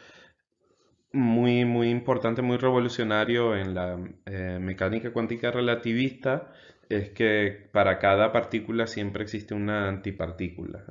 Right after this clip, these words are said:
y eso, este es el caso. Entonces los leptones tienen, eh, eh, número leptónico igual a uno,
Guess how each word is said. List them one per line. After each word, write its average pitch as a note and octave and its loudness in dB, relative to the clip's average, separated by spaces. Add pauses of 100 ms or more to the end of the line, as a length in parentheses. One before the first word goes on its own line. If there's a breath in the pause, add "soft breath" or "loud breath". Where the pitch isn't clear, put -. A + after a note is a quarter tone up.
y F#2 -8
eso, F#2 -10
este - -12
es G2 -4
el F#2+ -4
caso. - -8 (280 loud breath)
Entonces B2 6
los D#3+ 8
leptones E3+ 0
tienen, B2 -2
eh, G2+ -2 (300)
eh, G2+ -6
número A#2 2
leptónico A2+ 0
igual G2 -2
a F#2+ -4
uno, D#3 0